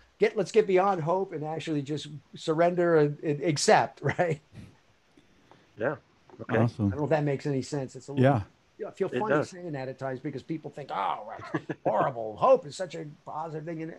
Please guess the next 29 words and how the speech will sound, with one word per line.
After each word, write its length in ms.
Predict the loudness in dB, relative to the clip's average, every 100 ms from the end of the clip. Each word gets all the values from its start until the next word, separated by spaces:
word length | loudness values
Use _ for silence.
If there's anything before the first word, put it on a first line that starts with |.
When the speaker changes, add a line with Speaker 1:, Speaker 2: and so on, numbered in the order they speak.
| -14
Speaker 1:
for 140 | -10
me, 160 | -8 -6
it's 160 | -8 -4
actually 260 | -4 -4
kinda 280 | -8 -8 -6
like 180 | -4 -2
a 60 | -2
little, 200 | -2 -10 -12 -16
it's 100 | -8
a 60 |
little 180 | -6 -4
interesting 500 | -6 -8 -10 -10 -12 -12 -18
because 240 | -8 -4 0
it 80 |
has 160 | 0 0
a 60 | 2
double-edged 600 | 2 2 0 -4 -6 -8
sword 300 | -6 -6 -6
to 140 | -10
it. 80 | -12 _ _ _ _ _ _ _ _ _ _ 2
Speaker 3:
So 180 | 6
the, 220 | 8 6 2 -4
so 160 | 4
Speaker 2:
Yeah. 60 | 4
Speaker 3:
the 100 | 4
second 400 | 2 2 2 2
part 240 | 4 4
of 80 | 4
this, 320 | 4 2 0